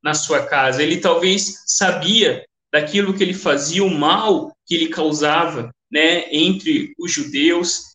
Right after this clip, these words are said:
entre aqueles que eram parte do povo de Deus. Talvez ele sabia das leis que não permitiam que um judeu entrasse na casa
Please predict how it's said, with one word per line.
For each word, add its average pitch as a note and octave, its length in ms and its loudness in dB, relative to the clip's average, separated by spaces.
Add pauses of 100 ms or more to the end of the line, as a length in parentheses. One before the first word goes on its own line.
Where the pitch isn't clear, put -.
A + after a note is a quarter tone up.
entre D#3 300 0
aqueles D#3+ 540 2
que D#3 300 -4 (100)
eram E3+ 400 0
parte E3 400 0
do D3 200 -12
povo D#3 180 -2
de C#3 140 -12
Deus. D3+ 420 -2 (220)
Talvez F3 340 2
ele G#3+ 140 -2
sabia G3+ 500 0
das F3 280 0
leis F#3 380 0
que F3+ 120 -4
não A#3 240 0
permitiam G#3 840 -2 (240)
que F#3+ 60 2
um F#3+ 80 4
judeu F#3 400 2
entrasse F#3 580 0
na D#3 220 -2
casa F3 420 0